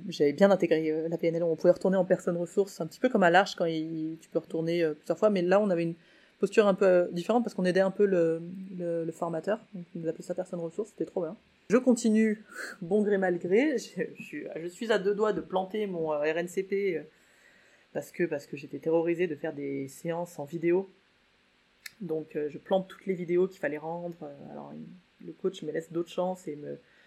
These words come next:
permet de refaire un autre suivi en vidéo et de le réanalyser, machin et tout.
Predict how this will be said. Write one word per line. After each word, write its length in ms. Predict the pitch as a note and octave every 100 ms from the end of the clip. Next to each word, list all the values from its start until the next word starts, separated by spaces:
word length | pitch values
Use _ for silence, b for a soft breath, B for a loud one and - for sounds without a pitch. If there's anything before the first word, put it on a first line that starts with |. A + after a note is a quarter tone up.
| b b b _
permet 220 | - E3 F3
de 80 |
refaire 380 | E3 E3+ G#3 F#3
un 80 | E3+
autre 100 | E3
suivi 300 | - E3+ F3
en 80 | F3
vidéo 500 | E3 E3+ F3 F#3 F#3
et 120 | D#3
de 120 | D3+
le 100 | D3
réanalyser, 640 | D#3 D#3+ D#3+ D#3+ D#3+ E3+
machin 280 | E3 D3+ D3
et 120 | D3
tout. 140 | -